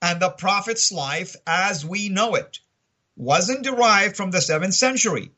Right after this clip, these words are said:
but evolved over a period of two hundred to three hundred years and then redacted back on to the Prophet's life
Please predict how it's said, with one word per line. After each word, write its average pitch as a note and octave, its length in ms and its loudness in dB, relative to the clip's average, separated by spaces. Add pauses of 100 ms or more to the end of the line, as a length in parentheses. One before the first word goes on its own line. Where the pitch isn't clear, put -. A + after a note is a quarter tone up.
(540)
but F3+ 400 2
evolved F#3+ 680 4
over F3 300 4
a E3 80 4
period F#3+ 400 -2
of D#3 140 -4
two F#3 160 -2
hundred F3 320 0
to E3+ 100 -4
three D#3+ 200 0
hundred D#3+ 280 4
years F#3+ 640 2 (380)
and E3+ 240 4
then C#4 200 4
redacted F#3+ 680 2
back D#3+ 400 0 (140)
on E3 560 -2 (300)
to D#3+ 140 -6
the D3+ 100 2
Prophet's C3 560 0
life F#3+ 500 2